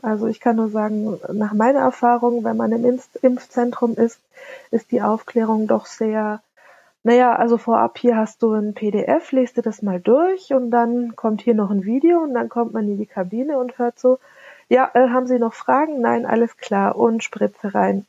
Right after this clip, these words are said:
So, und ich denke, wenn da jemand, ähm, schon mit vielen Widerständen hingeht, äh, braucht es da vielleicht eine andere Art und Weise, das aufzufangen. Ähm,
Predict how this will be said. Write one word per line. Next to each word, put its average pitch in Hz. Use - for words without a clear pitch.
So, 202
und 220
ich -
denke, 226
wenn 240
da 247
jemand, 240
ähm, 254
schon 254
mit 247
vielen 247
Widerständen 262
hingeht, 277
äh, 247
braucht 247
es 247
da 240
vielleicht 233
eine 247
andere 262
Art 220
und 220
Weise, 208
das -
aufzufangen. 208
Ähm, 202